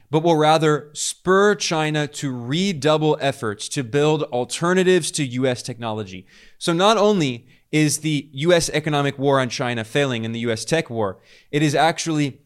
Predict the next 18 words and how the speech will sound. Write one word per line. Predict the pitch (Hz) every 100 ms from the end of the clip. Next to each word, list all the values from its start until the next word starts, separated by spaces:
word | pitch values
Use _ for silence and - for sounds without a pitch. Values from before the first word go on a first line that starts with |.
| _
in | 135
some | - 233
ways | 220 196
strengthening | - 220 254 247 170 127 123
China | - 113 117 175 - _ _
because | 151 156 160
it's | 151
becoming | 180 170 170 156 139
more | 139 165 196 190
sovereign | - 175 170 170 117 98 92 _ _ _ _
and | - 147
more | 151 175 185
independent. | 156 170 156 - 185 147 107 - _ _ -
It | 160
is | 160
no | 175 190
longer | 190 180 185 170 165 151 -
dependent | 123 156 - 147 208 190 123